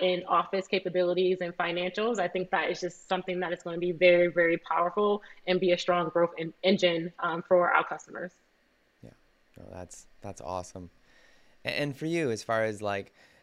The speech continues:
Speaker 2: uh, what you're seeing as far as trends and kind of some fun things, maybe some things that you're excited about when it comes to e-commerce, like maybe something that you've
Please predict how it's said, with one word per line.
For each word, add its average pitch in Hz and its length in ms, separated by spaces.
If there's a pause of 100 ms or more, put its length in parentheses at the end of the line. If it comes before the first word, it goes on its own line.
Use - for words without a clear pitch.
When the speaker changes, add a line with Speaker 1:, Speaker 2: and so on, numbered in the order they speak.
(120)
Speaker 2:
uh, 53 220
what 82 200
you're 113 160
seeing 107 380
as 98 180
far 107 120
as 98 140
trends 104 540
and 95 160
kind 101 160
of 92 60
some 98 220
fun 113 340
things, 104 320
maybe 131 180
some 123 160
things 120 140
that 113 80
you're 113 180
excited 101 300
about 92 220
when 95 120
it 92 80
comes 95 180
to 101 60
e-commerce, 98 260
like 120 120
maybe 151 180
something 139 240
that 117 100
you've 117 240